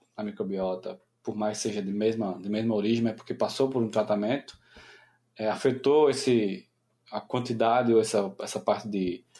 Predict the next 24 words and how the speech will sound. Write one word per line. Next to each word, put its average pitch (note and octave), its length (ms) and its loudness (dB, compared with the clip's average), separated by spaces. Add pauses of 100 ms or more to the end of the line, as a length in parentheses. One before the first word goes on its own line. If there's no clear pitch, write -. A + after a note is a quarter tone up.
(720)
de A#2+ 80 -12
peptídeos A#2+ 600 0
funcionais, - 680 -2 (1600)
e B2+ 100 2
aí A#2+ 120 4
altera B2 300 2
todo C3+ 640 2 (420)
o, F#2 440 -10 (1160)
o, G2 440 -12 (260)
a A#2 60 -2
resposta A#2+ 460 0
do A2+ 80 0
animal G2 340 -2
em F#2+ 60 -8
relação G2 340 -6
à, - 300 -10
à - 80 -14
soja. - 400 -4 (540)
E A#2+ 80 -4
comparando C#3+ 600 2
com D3 240 2
a C#3+ 80 4
proteína, A#2+ 600 2 (140)
é, F#2 460 -8